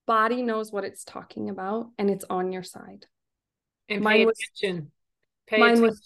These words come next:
Speaker 2: attention when it's
Speaker 1: so
Speaker 2: talking.
Speaker 1: lovingly
Speaker 2: Mm-hmm.
Speaker 1: trying to tell me
Speaker 2: Mm.
Speaker 1: early on with little things like tired or just not feeling it. My heart wasn't connected. Mentally, I was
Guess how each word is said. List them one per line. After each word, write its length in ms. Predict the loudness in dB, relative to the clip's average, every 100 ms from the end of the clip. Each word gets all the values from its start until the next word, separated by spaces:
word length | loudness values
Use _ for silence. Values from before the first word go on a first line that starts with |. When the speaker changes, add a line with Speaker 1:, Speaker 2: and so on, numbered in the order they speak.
| -14
Speaker 2:
attention 80 | -10
when 80 | -4
it's 80 | 2
Speaker 1:
so 100 | 4
Speaker 2:
talking. 500 | 6 8 8 8 6
Speaker 1:
lovingly 680 | 2 2 2 2 2 0 -2
Speaker 2:
Mm-hmm. 60 | -4
Speaker 1:
trying 260 | -4 -4 -4
to 80 | -6
tell 240 | -6 -4
me 320 | -2 -4 -6 -12 _ _ _ -12
Speaker 2:
Mm. 100 | -2
Speaker 1:
early 380 | 0 2 -2 -4 -4
on 300 | -2 -2 -2
with 160 | -4
little 320 | -4 -2 -2
things 440 | -2 -2 -2 -2 -4
like 180 | -8 -12
tired 800 | -16 -14 -6 -2 0 0 -2 -4
or 40 |
just 220 | -6 -6
not 220 | -6 -8 -10
feeling 420 | -6 -4 -2 -4
it. 100 | -4
My 120 | -6
heart 280 | -6 -4 -2
wasn't 300 | -4 -6 -8
connected. 540 | -4 -4 -2 -4 -4 -8 -20 _
Mentally, 640 | -2 -2 0 0 0 0 -4
I 260 | -6 -4 -2
was 420 | -2 -4 -4 -10